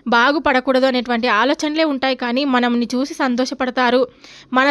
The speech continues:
సంతోషాన్ని వారు సంతోషంగా స్వీకరిస్తారు అనుకోవడం మాత్రం తప్పకుండా కేవలం మీ మూర్ఖత్వమే అవుతుంది. కాబట్టి ఇరుగు పొరుగు వారి ఆలోచనలు అసలు మన మైండ్లో కూడా తీసుకొని రాకూడదు. ఒకవేళ వాళ్ళు పలకరిస్తే పలకతారు, పలకాలి, లేకపోతే వదిలేయాలి. ఎందుకంటే మనకు అనవసరం కాబట్టి.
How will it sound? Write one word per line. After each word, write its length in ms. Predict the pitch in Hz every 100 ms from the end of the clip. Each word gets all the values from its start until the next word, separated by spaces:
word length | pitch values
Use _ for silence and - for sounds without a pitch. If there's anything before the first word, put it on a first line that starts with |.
| 285
సంతోషాన్ని 500 | 254 247 311 311 294
వారు 120 | 262 254
సంతోషంగా 500 | 240 233 262 277 262 254
స్వీకరిస్తారు 760 | 254 269 311 302 - 285 277 262
అనుకోవడం 420 | 240 254 247 247 233
మాత్రం 260 | 220 311 320
తప్పకుండా 480 | 277 - 269 262 254 262
కేవలం 320 | 240 226 285
మీ 60 | 277 240
మూర్ఖత్వమే 520 | 254 254 247 233 240 226
అవుతుంది. 260 | 226 226 226
కాబట్టి 320 | 220 233 427 - - - -
ఇరుగు 200 | 302 320 403
పొరుగు 220 | 330 320 302
వారి 200 | 285 277 247
ఆలోచనలు 380 | 277 311 285 277
అసలు 200 | 294 277 262
మన 80 | 254 240
మైండ్లో 340 | 240 262 285 285
కూడా 140 | 277 262
తీసుకొని 340 | 240 - 254 254
రాకూడదు. 360 | 233 254 269 285
ఒకవేళ 320 | 269 247 294
వాళ్ళు 240 | 311 302 254
పలకరిస్తే 480 | 240 254 262 - 320 269
పలకతారు, 420 | 247 - 269 277 - - - -
పలకాలి, 440 | 262 262 294 262 254
లేకపోతే 380 | 240 269 277 359 330
వదిలేయాలి. 460 | 254 277 262 240 233
ఎందుకంటే 340 | 269 311 302 359 294
మనకు 220 | 254 247 226
అనవసరం 420 | 240 285 294 277 269
కాబట్టి. 340 | 233 233 254